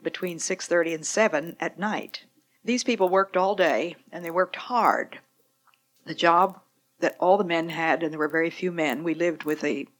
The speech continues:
group of people numbering sixty. Fifty-three of them were women and children. There were seven men who were responsible to provide meat for all of these people, including three foreigners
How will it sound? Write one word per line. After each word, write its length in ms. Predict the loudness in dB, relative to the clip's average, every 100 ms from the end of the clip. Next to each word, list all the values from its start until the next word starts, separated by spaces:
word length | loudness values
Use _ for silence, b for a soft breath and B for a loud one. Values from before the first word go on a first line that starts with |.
| -4
group 240 | -2 -2
of 80 | -2
people 480 | -2 0 0 -2 _ -8
numbering 520 | -6 -2 -2 -4 -10 -20 -10
sixty. 720 | -2 0 0 -4 -4 -4 -10 _ B B B B B B _
Fifty-three 680 | -4 0 2 0 -6 0 2
of 160 | 2 0
them 160 | -8
were 120 | -6 -4
women 280 | -2 -2
and 140 | -2 -6
children. 480 | -4 -4 -4 -12 -16 _ -20 _ _ _ _ _ _ _ _
There 120 | -4 0
were 120 | 0
seven 420 | 2 2 2 2
men 360 | 2 0 -2 -12 _ _ b b b b -6
who 120 | -4
were 100 | -4
responsible 680 | -4 0 2 2 -2 -2 -2
to 120 | -6
provide 460 | -6 0 2 0 -4
meat 280 | -4 -6
for 200 | -6 0
all 180 | 2 2
of 80 | 0
these 200 | -6 -8
people, 420 | -8 -6 -6 -8 _ _ _ -12
including 500 | -6 0 2 2 -2
three 480 | -2 -2 -2 -8 -14
foreigners 760 | -10 0 2 2 0 -8 -12